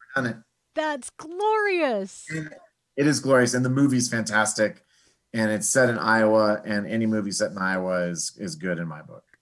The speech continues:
Speaker 2: <laughs> It is absolutely, uh, American Underdog, the Kurt Warner story.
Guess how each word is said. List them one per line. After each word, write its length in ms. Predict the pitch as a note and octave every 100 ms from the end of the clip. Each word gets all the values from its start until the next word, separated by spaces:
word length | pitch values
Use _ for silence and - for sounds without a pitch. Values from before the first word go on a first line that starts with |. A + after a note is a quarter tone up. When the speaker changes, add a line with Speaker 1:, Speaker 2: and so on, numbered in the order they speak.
| _ -
Speaker 2:
<laughs> 480 | - D#4 - C#4 - - - G3
It 140 | B3
is 160 | B3+ A#3
absolutely, 1080 | G3 A3 - C4 A#3+ A#3 - G#3 G3+ G3+ -
uh, 220 | F#3 F3+ -
American 600 | F3 F3+ F#3+ G3 G#3 A3
Underdog, 680 | G3 G3 G3+ F#3+ F#3 F#3+ F#3+
the 200 | F3+ D#3+
Kurt 240 | - G3
Warner 300 | - F3+ F3+
story. 640 | F3 - - F#3 F3 F3